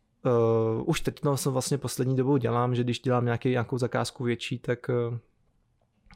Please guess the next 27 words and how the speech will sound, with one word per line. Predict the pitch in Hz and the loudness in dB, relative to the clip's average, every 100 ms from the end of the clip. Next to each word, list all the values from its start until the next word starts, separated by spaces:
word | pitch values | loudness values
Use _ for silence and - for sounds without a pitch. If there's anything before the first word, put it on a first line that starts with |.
| - | -6
jsem | - | -2
spíš | 123 139 - | -2 -4 -8
v | - | -10
té, | - 131 123 127 | -6 -2 -2 -4
v | |
té, | 135 120 120 127 | -4 -2 -2 -4
eh, | 127 139 139 139 | -4 -4 -2 0
režijní | 131 120 131 131 | 0 0 0 0
roli | 123 123 131 135 147 _ _ _ _ - | 0 2 0 -4 -12 _ _ _ _ -4
a, | 120 113 113 110 113 117 135 _ _ _ _ _ - | 0 0 0 -2 -2 -4 -10 _ _ _ _ _ 0
ehm, | 117 117 117 117 117 117 117 131 - 71 69 - - _ _ _ | 2 4 2 0 -2 -2 -2 -4 -4 -6 -10 -12 -18 _ _ _
takovou | 127 - 127 | -6 -2 -2
tu | 131 | -2
fachu, | - 123 139 | -2 -2 0
takovou | 127 123 127 | 0 -2 -2
tu | 135 | -2
mechanickou | 131 127 123 - 127 | -4 -4 -4 -2 -2
práci | 127 120 - | 0 0 0
nechám | 123 - 123 123 120 120 | -4 0 0 0 0 -2
na | 127 | 0
lidech, | 127 127 123 | 0 0 -2
kterým | 131 135 | 0 0
věřím | 117 113 123 135 | 2 2 2 0
a | |
jsou | 131 - 127 | -4 -4 -2
hodně | 117 120 | -2 -2
šikovní. | 123 120 127 123 127 | -4 -2 -2 -2 -4